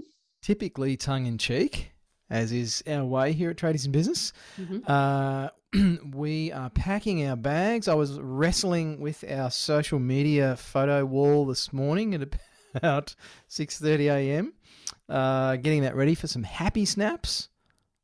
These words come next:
Speaker 1: with all of you when you turn up and get some free training from us.
Speaker 2: Totally free.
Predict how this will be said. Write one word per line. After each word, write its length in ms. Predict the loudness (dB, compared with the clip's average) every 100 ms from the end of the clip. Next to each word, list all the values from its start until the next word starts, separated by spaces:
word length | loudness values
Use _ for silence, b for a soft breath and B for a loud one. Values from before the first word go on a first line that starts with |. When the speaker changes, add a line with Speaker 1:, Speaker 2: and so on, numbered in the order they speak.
| _
Speaker 1:
with 180 | -4 2
all 180 | 2 2
of 80 | 0
you 220 | -4 -6 -10 _
when 160 | -2
you 80 | 0
turn 200 | 0 0
up 220 | 0 -2 -10 b b b b
and 140 | -2 0
get 100 | 0
some 120 | -2
free 200 | 2 2
training 360 | 0 -2 -2
from 200 | -4 -6
us. 240 | -6 -8 -10 _ _ _ B B B _ _
Speaker 2:
Totally 300 | -2 0 -2
free. 600 | -2 0 2 2 0